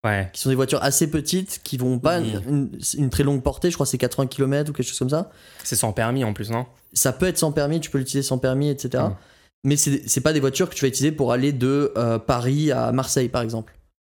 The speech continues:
Speaker 2: Donc ça serait hyper intéressant que, au lieu de faire une aide, euh, où ils donnent de l'argent, où faut, faut, faut remplir, parce qu'il y a des aides actuellement,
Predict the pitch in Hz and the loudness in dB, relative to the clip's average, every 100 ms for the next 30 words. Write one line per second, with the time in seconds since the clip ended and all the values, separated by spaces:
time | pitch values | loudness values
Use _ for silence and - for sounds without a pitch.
0 | _ _ _ 127 120 147 - 139 175 165 | _ _ _ -4 0 0 2 2 2 0
1 | 160 151 143 185 196 185 151 180 - _ | 2 2 2 0 0 2 0 0 -6 _
2 | _ - 165 165 190 190 - 170 147 143 | _ 2 2 4 2 0 0 2 2 2
3 | 151 170 131 120 - - 117 113 110 117 | 2 2 2 0 -2 -4 -2 0 0 -2
4 | 120 120 123 113 - - 151 135 123 151 | -4 -4 -6 -8 -12 -6 -2 0 2 2
5 | 151 147 143 135 151 160 147 120 - 120 | 2 2 2 0 0 2 0 -2 -4 -6
6 | 123 - - 127 131 156 127 - - 123 | -6 -10 -2 -2 0 -2 -2 -4 -2 0
7 | 165 170 135 151 123 120 - 123 123 117 | 2 2 2 0 0 -4 -2 0 0 -4